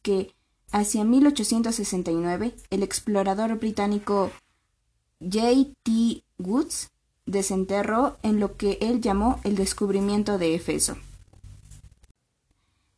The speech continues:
Las angélicas de color amarillo vivo cubrían las praderas,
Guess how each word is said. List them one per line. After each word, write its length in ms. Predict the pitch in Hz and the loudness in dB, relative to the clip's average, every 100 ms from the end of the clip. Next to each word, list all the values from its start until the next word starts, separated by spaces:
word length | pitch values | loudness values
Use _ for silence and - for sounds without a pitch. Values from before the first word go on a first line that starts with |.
| _ - | _ 2
Las 240 | 254 254 | 6 8
angélicas 600 | 269 269 302 370 370 302 | 10 8 8 6 6 4
de 120 | 220 | 4
color 280 | 208 214 214 | 2 2 4
amarillo 500 | 226 220 190 190 202 | 4 4 2 2 2
vivo 420 | 185 185 220 269 _ | 4 2 0 -2 _
cubrían 560 | - 220 208 220 226 226 | -4 0 2 2 2 4
las 320 | 190 190 - _ - | 2 0 -4 _ -4
praderas, 720 | 190 175 170 147 - - | -2 0 0 -4 -6 -10